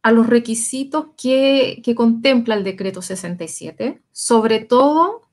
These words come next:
en el trabajo de las habilidades del siglo veintiuno. El hecho que se priorice, que se escojan ciertos objetivos de aprendizaje para economizar un poco el tiempo y los recursos, eso no quiere decir que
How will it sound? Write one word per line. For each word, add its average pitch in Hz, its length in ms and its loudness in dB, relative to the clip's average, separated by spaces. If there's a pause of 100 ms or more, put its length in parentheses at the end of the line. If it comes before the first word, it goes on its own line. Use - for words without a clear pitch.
(240)
en 226 140 4
el 226 140 2
trabajo 240 520 2
de 254 100 4
las 240 120 2
habilidades 220 640 -2
del 220 140 0
siglo 226 340 -2
veintiuno. 196 640 -8 (600)
El 226 160 4
hecho 294 300 2
que 262 300 4
se - 280 0
priorice, 214 640 -2
que 185 120 -6
se 196 120 -6
escojan 233 600 0
ciertos 220 360 -2
objetivos 214 500 -4
de 214 60 -2
aprendizaje 214 920 -4 (360)
para 196 180 4
economizar 196 680 2
un 196 160 -4
poco 196 340 -2
el 190 260 -4
tiempo 196 340 -2
y 196 40 -2
los 190 140 -4
recursos, 220 520 -4
eso 277 100 0
no 254 160 0
quiere 262 240 2
decir 254 480 0
que 254 320 2